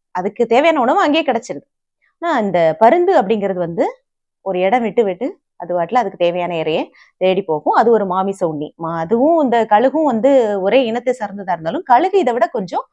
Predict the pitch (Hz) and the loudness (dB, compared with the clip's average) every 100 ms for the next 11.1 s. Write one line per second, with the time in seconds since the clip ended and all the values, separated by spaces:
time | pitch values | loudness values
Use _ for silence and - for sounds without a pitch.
0 | _ _ _ - 190 214 226 208 151 143 | _ _ _ -10 -4 -2 -2 -4 -8 -16
1 | _ _ _ _ _ _ 311 269 247 277 | _ _ _ _ _ _ 0 2 2 2
2 | 403 220 202 320 - _ - 196 196 180 | 0 0 0 -2 -6 _ -12 -8 -8 -8
3 | 175 160 185 403 _ _ _ _ 226 208 | -8 -6 -6 -8 _ _ _ _ -6 -4
4 | 196 185 208 302 254 294 285 247 277 294 | -4 0 0 2 2 2 2 0 0 0
5 | 269 226 226 233 233 208 196 190 220 240 | 0 2 2 2 0 0 -2 -2 -2 -2
6 | 226 190 185 185 175 175 175 175 170 165 | -2 -2 -2 -2 -4 -6 -6 -4 -2 -2
7 | - 170 175 175 175 - _ - 180 185 | -2 -4 -4 -6 -6 -10 _ -2 -2 0
8 | 165 170 170 _ _ _ - 180 180 214 | -2 -2 -4 _ _ _ -12 -10 -6 -2
9 | 269 254 269 294 208 196 269 214 175 170 | 0 0 -2 -4 -4 0 0 0 -2 -4
10 | 185 180 160 165 160 185 175 170 165 147 | -8 -6 -4 -4 -2 -2 -2 -6 -10 -12
11 | 147 | -12